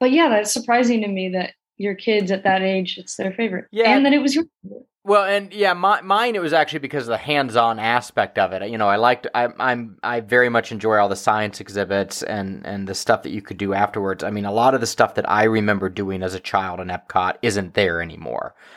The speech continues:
Speaker 2: Um, y-, you know,
Speaker 1: Gotcha.
Speaker 2: Horizons is gone. Uh, Universe of Energy is obviously gone now. But even just, I loved the Wonders of Life Pavilion.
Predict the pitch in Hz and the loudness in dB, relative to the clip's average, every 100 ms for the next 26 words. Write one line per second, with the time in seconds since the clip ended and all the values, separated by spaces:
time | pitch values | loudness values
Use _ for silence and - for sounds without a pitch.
0 | - - 101 92 90 90 - 196 202 113 | -16 -2 0 0 -2 -10 0 2 4 2
1 | 110 95 - 117 107 107 107 101 95 92 | 2 2 2 4 4 2 -2 -4 -4 -4
2 | - 101 95 90 87 90 _ - _ - | 2 2 4 2 0 -4 _ -20 _ -4
3 | 101 95 92 92 95 101 110 101 101 101 | 2 4 4 2 0 -2 0 0 -2 -4
4 | 101 95 101 95 95 92 - 101 98 95 | -2 -2 -2 0 0 -2 -6 -8 -2 -2
5 | 98 95 92 90 90 92 - - - 117 | -2 -4 -4 -4 -4 -8 -12 -10 0 0
6 | - 147 156 175 131 139 - - 123 165 | 0 0 0 0 0 0 -2 0 0 2
7 | 123 107 104 - 107 117 117 110 107 117 | 2 2 0 -6 0 0 0 -2 0 0
8 | 165 - 101 90 78 67 - | -2 -6 -10 -10 -10 -12 -18